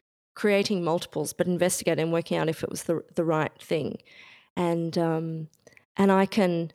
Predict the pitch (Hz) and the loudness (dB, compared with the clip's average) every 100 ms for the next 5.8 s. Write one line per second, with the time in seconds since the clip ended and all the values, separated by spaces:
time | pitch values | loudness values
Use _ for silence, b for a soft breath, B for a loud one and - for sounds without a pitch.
0 | - 185 190 185 180 - - - - 196 | 0 4 6 4 2 -2 -6 -2 4 6
1 | 202 190 190 165 156 165 - - B B | 4 4 2 2 0 -4 -6 -12 B B
2 | - 185 180 175 185 170 - 165 170 165 | 2 4 4 4 4 4 4 4 4 4
3 | 165 165 165 - 175 156 156 185 190 180 | 2 0 -2 0 2 2 2 2 2 2
4 | 185 180 165 175 - 175 151 151 151 _ | 0 2 2 2 4 4 4 2 -2 _
5 | B B B B B - 160 | B B B B B -4 -4